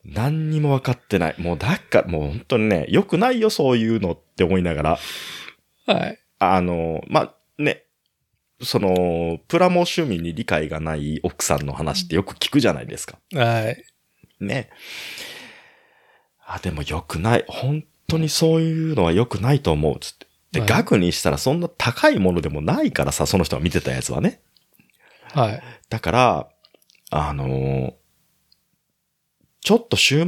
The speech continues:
Speaker 1: 末に美味しいもの食べに行くぐらいのものじゃん、みたいな。それでこの人は、そんだけ満足感、充足感得られるのに、それを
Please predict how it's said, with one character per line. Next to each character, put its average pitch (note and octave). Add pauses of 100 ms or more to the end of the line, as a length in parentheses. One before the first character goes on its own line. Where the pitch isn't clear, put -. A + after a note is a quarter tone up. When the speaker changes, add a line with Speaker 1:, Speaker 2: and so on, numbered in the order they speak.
Speaker 1:
末 E3+
に E3 (280)
美 B2+
味 E3+
し F3
い G2
も F2
の E2
食 D3+
べ A#2
に D#2+
行 -
く C3
ぐ G2
ら D#2
い D2
の C2
も D#2
の G3
じ D#3
ゃ C#2+
ん、 B1+
み -
た -
い -
な。 - (760)
そ -
れ G3
で A3+
こ A3
の A3
人 E2+
は、 F#2
そ -
ん B2+
だ C3
け B2+
満 G#2+
足 C3
感、 D2
充 E2+
足 -
感 D2
得 E2+
ら F2
れ F#2
る G#2
の C#2+
に、 D2+ (1400)
そ -
れ D3
を D3